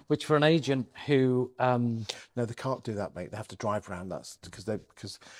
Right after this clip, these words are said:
Speaker 2: the, the, the lasers might get them 'cause they're not allowed to walk round streets.
Speaker 1: Well, they'd probably think that they've got to do a Google Street View around those streets as well,
Speaker 2: Yes.
Speaker 1: if that's, if that's the view. Actually, no, go, going for a walk around the streets i-, is, is probably one of the most powerful things that you can do.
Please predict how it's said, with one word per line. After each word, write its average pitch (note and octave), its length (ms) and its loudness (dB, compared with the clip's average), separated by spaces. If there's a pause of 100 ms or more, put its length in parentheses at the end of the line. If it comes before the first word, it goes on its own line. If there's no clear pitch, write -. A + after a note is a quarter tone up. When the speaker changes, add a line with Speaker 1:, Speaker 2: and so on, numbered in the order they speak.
(120)
Speaker 2:
the, G#2 180 -4
the, G#2 220 -4
the G#2+ 120 -4
lasers A2 440 -4
might F#2 200 -6
get G#2+ 200 -8
them F#2+ 160 -14
'cause - 140 -16
they're G#2+ 80 -6
not - 120 -8
allowed F#2+ 200 -8
to - 120 -14
walk - 100 -14
round F#2 160 -14
streets. - 440 -16
Speaker 1:
Well, B2+ 340 2
they'd A#2+ 220 0
probably B2 240 0
think G#2+ 240 -4
that G#2 160 0
they've A2 80 -10
got B2 100 2
to A2 100 0
do A#2 200 2
a - 20 -2
Google A#2 400 0
Street - 320 -2
View G#2 180 -6
around G2 180 -8
those F#2+ 160 -8
streets - 300 -6
as A2 80 -8
well, A2 140 -4
Speaker 2:
Yes. G#2 80 -6
Speaker 1:
if - 60 -14
that's, - 320 -10
if A#2+ 100 -14
that's A#2+ 160 -8
the - 140 -20
view. F#2+ 160 -16 (580)
Actually, F#3+ 340 10
no, D#3+ 140 8 (160)
go, F#3+ 160 10
going G3+ 320 10
for G#3 120 6
a - 20 12
walk E3 240 10
around C#3+ 160 2
the B2+ 40 0
streets B2 280 0 (100)
i-, D#2 220 -6
is, E3+ 240 2
is C#3+ 180 2 (400)
probably F3 360 6
one D3+ 120 6
of C#3+ 80 6
the C#3 80 4
most C#3 220 2
powerful B2+ 320 2
things C3 240 -2
that B2 120 0
you B2 80 -4
can C3 160 -2
do. B2 140 6